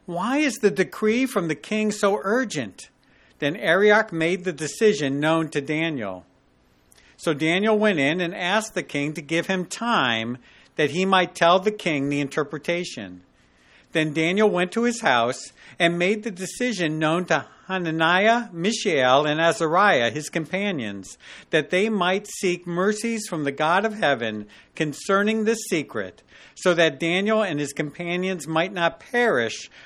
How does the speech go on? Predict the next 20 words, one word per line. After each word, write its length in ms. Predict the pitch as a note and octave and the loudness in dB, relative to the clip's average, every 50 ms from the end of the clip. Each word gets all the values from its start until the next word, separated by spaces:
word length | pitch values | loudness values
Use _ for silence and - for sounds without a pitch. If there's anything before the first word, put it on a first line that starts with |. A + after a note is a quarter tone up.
| - - | -14 -4
with 160 | - D#3+ D#3 - | -4 -4 0 2
the 120 | F3 D#3+ | 2 2
rest 520 | D3 D#3 F#3 G#3+ A3+ G3+ D3+ C3 - - | 2 4 4 6 6 6 6 4 -2 -6
of 140 | - D#3+ - | -8 -6 -2
the 80 | C#3+ C#3+ | 0 0
wise 400 | C#3 D3+ D3+ D3+ D3+ D3+ D3 D3+ | 4 6 6 6 6 4 2 -2
men 160 | D3 C#3 C3+ | -2 -2 -2
of 100 | C3 A#2+ | -2 0
Babylon. 720 | D3 D3 D#3+ D#3+ D3+ C#3+ B2 A2 G2+ F#2+ F#2 F2+ F#2 F2+ _ _ _ _ _ _ _ _ _ _ _ _ _ _ _ - | 2 4 4 2 2 0 -4 -4 -4 -6 -8 -10 -14 -18 _ _ _ _ _ _ _ _ _ _ _ _ _ _ _ -4
Then 200 | - D3+ E3 F#3 | -2 -2 0 0
the 100 | F#3+ F#3+ | 0 -2
secret 480 | F#3+ - - A3+ G#3+ G#3+ A3 G#3 G#3 G3+ | -2 -2 -2 -2 -2 0 0 -2 0 2
was 220 | F3+ F3+ E3 - | 0 0 0 0
revealed 460 | F#3 E3+ E3 D3+ E3+ F3+ F#3+ G#3 G#3 | -2 -4 -4 -2 0 2 2 2 0
to 80 | G#3+ A#3 | -2 -6
Daniel 480 | F#3+ F3+ D#3+ C#3 C3+ C3 B2 C3+ C#3 | -4 -2 0 0 0 0 0 0 0
in 100 | C#3+ D3 | 0 0
a 60 | D3+ D3+ | 0 0
night 320 | D#3 D#3+ E3 E3 D#3+ C#3+ | 0 0 0 0 -2 -2
vision. 640 | D#3 G3 G#3+ G#3 G#3 - A#2+ G#2 F#2+ G2 F#2+ F#2 | 2 4 4 4 2 -2 -4 -4 -6 -10 -12 -16